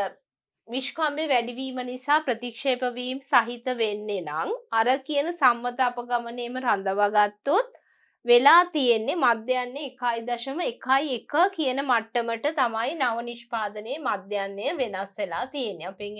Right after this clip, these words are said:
ඇහුවේ මේ කතාව මේ විදිහට වෙනස් කළොත් යන්ත්‍රය මගින් නිපදවන ඇනවල නව මධ්‍යන්නේ අහලා තිබුණා. නව මධ්‍යන්නේ එතකොට සෙන්ටිමීටර එකයි දශම එකයි එකක් වෙලා තියෙනවා.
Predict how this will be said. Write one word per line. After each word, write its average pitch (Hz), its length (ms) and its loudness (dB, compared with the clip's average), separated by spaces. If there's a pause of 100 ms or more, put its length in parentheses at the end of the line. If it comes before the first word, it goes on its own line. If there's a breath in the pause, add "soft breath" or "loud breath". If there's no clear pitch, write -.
ඇහුවේ 214 580 -4 (640)
මේ 247 240 6
කතාව 254 560 4
මේ 226 240 -2
විදිහට 240 420 -2
වෙනස් 214 420 -2
කළොත් 247 540 2 (200)
යන්ත්‍රය 240 440 2
මගින් 247 400 -2
නිපදවන 220 560 -2
ඇනවල 202 540 0 (640)
නව 226 280 0 (120)
මධ්‍යන්නේ 240 720 2
අහලා 233 300 0
තිබුණා. 196 420 -2
නව 240 300 2
මධ්‍යන්නේ 208 580 -2
එතකොට 208 380 -8 (100)
සෙන්ටිමීටර 226 600 -8
එකයි 233 400 -2
දශම 190 440 -6 (600)
එකයි 285 420 -2
එකක් - 160 -4 (200)
වෙලා 190 320 4
තියෙනවා. 220 480 2